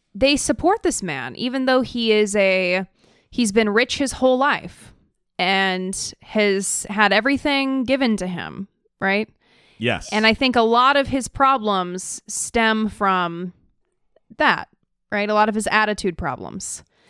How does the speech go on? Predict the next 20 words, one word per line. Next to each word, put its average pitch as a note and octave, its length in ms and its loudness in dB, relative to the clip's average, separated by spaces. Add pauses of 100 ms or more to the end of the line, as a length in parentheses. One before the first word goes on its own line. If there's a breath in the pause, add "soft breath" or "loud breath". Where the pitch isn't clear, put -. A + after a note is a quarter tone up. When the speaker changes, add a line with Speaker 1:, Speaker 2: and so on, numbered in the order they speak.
(300 soft breath)
Speaker 1:
The - 60 2
Speaker 2:
Yeah, - 40 2
it's C4 80 8
Speaker 1:
fact B3 140 6
that C#4+ 100 4
he's F#3 60 8
Speaker 2:
ingrained. A#3+ 140 6
Speaker 1:
always B3+ 260 4
been B3+ 180 0
coddled. A#3+ 680 -2
Speaker 2:
That's B2+ 240 -2
right. D3 100 2
Speaker 1:
He's A#3 140 4
always A#3 260 4
been A#3+ 240 0
Donald A3+ 480 2
Trump. - 480 -2 (220)
Speaker 2:
Prince A3 420 -2
Donald. B2+ 680 -2
Speaker 1:
Right. D#4 360 0